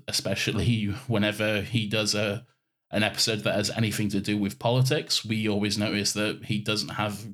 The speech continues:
clearly any idea how politics works, which is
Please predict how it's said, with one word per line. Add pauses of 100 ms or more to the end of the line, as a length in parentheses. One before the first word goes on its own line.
(120)
clearly
any
idea
how
politics
works,
which
is